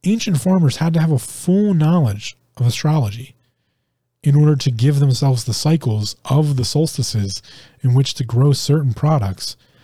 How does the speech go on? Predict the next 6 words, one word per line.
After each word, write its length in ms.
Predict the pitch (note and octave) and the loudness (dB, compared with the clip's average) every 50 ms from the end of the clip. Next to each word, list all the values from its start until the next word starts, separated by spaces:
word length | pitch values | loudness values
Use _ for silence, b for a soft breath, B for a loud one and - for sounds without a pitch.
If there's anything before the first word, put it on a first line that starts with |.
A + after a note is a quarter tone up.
| b b b | b b b
so 160 | - - D3+ | -2 0 0
that 240 | C#3 D#3+ D#3+ D3 - _ _ _ _ _ _ _ _ _ _ _ _ _ _ _ _ _ _ _ _ _ _ _ _ _ _ _ _ | 2 2 0 -2 -6 _ _ _ _ _ _ _ _ _ _ _ _ _ _ _ _ _ _ _ _ _ _ _ _ _ _ _ _
society 840 | - - - C#3+ - - - C#3+ C#3+ F3+ G#3+ G3 D3 B2 B2 B2+ B2+ | -10 -4 -2 -2 -2 -2 -2 -2 0 0 0 0 2 2 0 0 -2
could 340 | - - - F3+ G3 D#3+ C#3 | -4 -4 -4 -2 -2 -2 -4
create 300 | - - D3+ E3+ F3+ C3+ | -4 -2 0 0 0 -2
itself, 420 | G2+ - - - - - - - | -4 -6 -12 -16 -16 -18 -20 -20